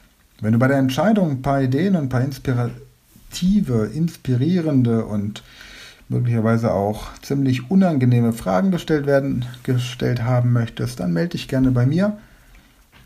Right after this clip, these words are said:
Ich frage dich gerne ein paar Dinge, die du dich vielleicht selbst noch nicht gefragt hast, bevor du die Entscheidung triffst und kann dir auch den Kontakt zu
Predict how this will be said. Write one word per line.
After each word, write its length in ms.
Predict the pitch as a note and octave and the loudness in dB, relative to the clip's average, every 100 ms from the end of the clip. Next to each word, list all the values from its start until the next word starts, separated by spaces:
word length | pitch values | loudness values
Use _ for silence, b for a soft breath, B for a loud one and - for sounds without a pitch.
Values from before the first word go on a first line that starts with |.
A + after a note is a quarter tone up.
| - | -18
Ich 460 | - C3 - - - - - - - - - - - _ _ _ b b b b b b b b b b _ | -12 -10 -12 -16 -18 -20 -20 -20 -20 -20 -20 -20 -20 _ _ _ b b b b b b b b b b _
frage 480 | - A2+ B2 D#3+ D#3 | -10 -2 0 0 -2
dich 220 | C#3+ B2+ | -4 -4
gerne 300 | B2+ C3 C3 | 0 0 2
ein 180 | A#2 A#2+ | 0 0
paar 140 | A#2+ | -2
Dinge, 300 | A2 A2 A2+ | 0 2 2
die 140 | G#2+ G#2 | 2 -2
du 140 | G#2 | -2
dich 300 | G2 G2 - | -2 -6 -10
vielleicht 400 | - F2 E2+ E2+ | -10 -8 -8 -10
selbst 340 | - F2 - G#2 | -8 -8 -8 -8
noch 140 | G2 | -4
nicht 200 | C3 B2 | -4 -4
gefragt 540 | A#2+ - - - - - | -8 -8 -12 -12 -14 -18
hast, 300 | - - - - _ | -18 -20 -20 -20 _
bevor 400 | - - - C3 | -16 -12 -4 -2
du 220 | A#2+ F2+ - - - | -2 -4 -8 -16 -10
die 60 | |
Entscheidung 500 | F2+ F2+ F#2 E2+ F2 | -10 -8 -8 -8 -10
triffst 400 | - F#2 - - | -10 -12 -12 -8
und 320 | G3 G3+ - - _ | -6 -6 -10 -20 _
kann 180 | E3 D3+ | -8 -6
dir 100 | C3 | -6
auch 80 | |
den 160 | B2 B2 | -4 -4
Kontakt 420 | A2 G#2 A#2+ - | -4 -4 -6 -6
zu 260 | - G#2 | -8 -8